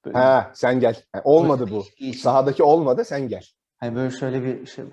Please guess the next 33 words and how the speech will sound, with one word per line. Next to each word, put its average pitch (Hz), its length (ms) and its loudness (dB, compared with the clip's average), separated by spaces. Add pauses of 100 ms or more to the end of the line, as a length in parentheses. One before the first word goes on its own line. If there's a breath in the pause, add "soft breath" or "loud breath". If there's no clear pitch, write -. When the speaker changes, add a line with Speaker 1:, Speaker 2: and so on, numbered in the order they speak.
Speaker 1:
uzağa 123 380 -4
doğru 113 220 -4
şöyle. 113 360 -10 (880)
Ya 123 240 -18
şöyle 147 160 -18
Speaker 2:
Bir 113 60 -12
Speaker 1:
falan. 104 120 -14
Speaker 2:
dipteki 107 420 -8
bir 104 60 -6
adam 92 260 -12
var. - 80 -20 (320)
Speaker 1:
Cool 131 220 -6
abi. 104 280 -8 (260)
Ben 113 460 -14
Speaker 2:
Bunu 120 140 -8
Speaker 1:
o 139 40 -2
Speaker 2:
ben 139 100 0
yapmak 139 300 -4
isterdim 113 420 -4
ya. 85 200 -20 (640 soft breath)
Galiba 113 260 0
güzel 104 380 -6
bir - 60 -20
şeymiş 87 260 -18
yapmak - 180 -18
Speaker 1:
Bizde 143 220 -2
Speaker 2:
isterdim. 147 300 -2
Speaker 1:
şey, - 200 -20
en 151 180 -2
fazla, 123 540 -6
e, 123 140 -4
Erol 123 320 -6
hocam, 120 380 -10